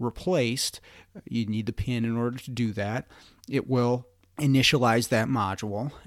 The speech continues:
and then you can go in and you can program all the keys that you want to it.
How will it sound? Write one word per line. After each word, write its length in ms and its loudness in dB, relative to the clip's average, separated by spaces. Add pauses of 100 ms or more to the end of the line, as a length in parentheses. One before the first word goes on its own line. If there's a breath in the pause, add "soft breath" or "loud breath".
and 160 0
then 160 6
you 80 2
can 160 0
go 260 2
in 280 -2
and 140 -2
you 100 -2
can 120 -2
program 500 -2
all 100 -2
the 60 -4
keys 340 -2
that 100 -4
you 100 -2
want 320 -6
to 200 -6
it. 200 -12